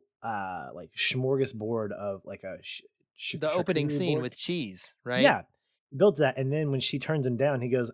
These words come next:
Speaker 1: "Okay," and he puts the bo-, the, the box down, and then <laughs> the
Speaker 2: Opens the
Speaker 1: plane op-,
Speaker 2: hangar.
Speaker 1: yeah, opens the hangar and everything, and he's just kind of
Speaker 2: There's a Harrier
Speaker 1: standing there.
Speaker 2: there, and it,
Speaker 1: Y-, yeah.
Speaker 2: <laughs> ha, ha, ha, ha, ha. Yeah, it's
Speaker 1: It's so
Speaker 2: great
Speaker 1: good.
Speaker 2: shot.
Speaker 1: And we get a lot of those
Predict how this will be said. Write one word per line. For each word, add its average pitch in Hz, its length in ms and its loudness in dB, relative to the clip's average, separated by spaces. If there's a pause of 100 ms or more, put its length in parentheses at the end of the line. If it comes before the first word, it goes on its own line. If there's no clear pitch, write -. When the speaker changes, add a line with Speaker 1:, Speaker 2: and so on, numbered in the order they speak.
Speaker 1:
"Okay," 139 580 0
and 120 120 -2
he 123 100 -4
puts 135 280 -4
the 135 120 -2
bo-, 113 280 -6
the, 101 340 -6 (240)
the 110 100 -6
box 117 380 0
down, 117 260 0 (300)
and 123 200 -4
then 135 320 0
<laughs> 113 40 -14
the 117 200 -4 (240)
Speaker 2:
Opens - 0 -
the 123 60 -6
Speaker 1:
plane 135 320 4
op-, 135 60 2
Speaker 2:
hangar. 135 420 2 (440)
Speaker 1:
yeah, 143 200 6
opens 139 280 2
the 143 100 0
hangar 139 340 0
and 117 200 -2
everything, 127 340 0
and 117 80 -4
he's 131 200 -4
just 151 160 -4
kind 160 160 0
of 151 120 2
Speaker 2:
There's 139 40 -2
a 127 40 -2
Harrier 160 380 2
Speaker 1:
standing 165 320 6
there. 139 160 4
Speaker 2:
there, 120 120 0
and 127 100 -6 (140)
it, - 140 -20
Speaker 1:
Y-, 139 120 -2
yeah. 139 160 0
Speaker 2:
<laughs> - 0 -
ha, 139 120 -2
ha, 131 400 -2
ha, 113 200 -4
ha, 104 200 -2
ha. 95 460 -6
Yeah, 123 260 -6
it's 147 180 -4
Speaker 1:
It's 147 160 -6
so 175 100 2
Speaker 2:
great 160 160 2
Speaker 1:
good. 156 100 0 (200)
Speaker 2:
shot. 98 60 -14 (580)
Speaker 1:
And 143 100 0
we 151 80 0
get 165 200 2
a 131 60 0
lot 120 340 2
of 139 60 0
those 120 260 0